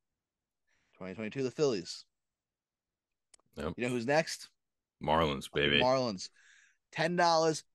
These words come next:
Speaker 1: Marlins to win the N L. Book it.
Speaker 2: Actually, I just saw the, uh, they posted the early odds for, uh,
Speaker 1: Oh, where? Let me go bet on that. Hang on.
Speaker 2: hold on. Let me see what they, I forgot who it was.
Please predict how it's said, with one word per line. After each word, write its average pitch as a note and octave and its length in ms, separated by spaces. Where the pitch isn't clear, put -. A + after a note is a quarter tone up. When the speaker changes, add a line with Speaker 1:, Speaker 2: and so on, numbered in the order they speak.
Speaker 1:
Marlins D#3+ 600
to F3+ 80
win F3 100
the E3+ 100
N E3 120
L. D3+ 280
Book E3+ 220
it. G2 140
Speaker 2:
Actually, G2 500
I G#2 120
just D#3 260
saw A#2+ 260
the, D#2 320
uh, D2 420
they F#2+ 80
posted A2 360
the F2 180
early F#2 320
odds D#2+ 580
for, C#2 420
uh, C2+ 280
Speaker 1:
Oh, A#2+ 80
where? A#2 220
Let B2+ 120
me B2+ 60
go A#2+ 100
bet G#2 140
on F#2+ 100
that. E2+ 120
Hang G2+ 140
on. F#2+ 100
Speaker 2:
hold D#2+ 160
on. C#2 180
Let D2+ 120
me F2 40
see E2+ 220
what D#2+ 140
they, C#2+ 320
I - 40
forgot - 360
who D#2+ 80
it C#2 100
was. C#2+ 460